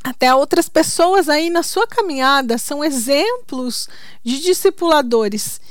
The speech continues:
E aí eu digo pra você, nós podemos sim pensar e viver a caminhada cristã. O discipulado na Bíblia, ele me faz pensar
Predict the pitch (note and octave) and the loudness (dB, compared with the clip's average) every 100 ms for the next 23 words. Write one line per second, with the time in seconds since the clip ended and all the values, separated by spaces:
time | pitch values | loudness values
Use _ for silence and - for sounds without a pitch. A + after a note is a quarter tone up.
0 | - - B3+ C#4+ D4 B3+ C#4+ - C#4+ D4 | -16 -4 2 4 2 0 -4 0 0 2
1 | D#4 - C4+ A3+ A3+ - - - - B3 | 0 0 0 0 0 -12 -16 -14 -6 -2
2 | C#4 C#4+ D#4 - - E4 D4+ D4 D#4 E4 | 2 4 4 0 -2 -2 0 0 0 -2
3 | - - D#4 B3 G#3+ - - - - - | -2 -2 -2 -2 -4 -8 -16 -14 -14 -14
4 | - - C#4 C#4 - - D#4 D4 D#4 E4 | -4 -2 0 -2 -6 -4 0 2 2 0
5 | D#4+ - - - - - A#3 C#4+ D#4+ A#3+ | -4 -12 -16 -14 -12 -6 -4 0 0 0
6 | B3+ A#3 A3+ - - - - A3 - B3 | 2 2 0 -12 -16 -16 -14 -10 -6 -4
7 | B3+ B3 A3+ A3 A#3 A#3 A3+ - G#3+ G3+ | -2 0 0 0 -4 -6 -8 -4 -4 -4
8 | - - - - - - - B3+ A3+ - | -8 -14 -14 -14 -14 -14 -4 -2 -2 0
9 | E4 - D4+ D4+ C#4+ D4+ D4+ A#3 C#4 D#4+ | 0 4 4 4 2 0 0 2 2 2
10 | B3 G#3+ G#3 - - - - C4 C#4+ D4+ | 2 -2 -4 -12 -14 -12 -2 0 2 2
11 | D4+ D4+ - D#4+ D#4 - - D4+ A#3+ | 2 2 2 0 2 -2 2 2 2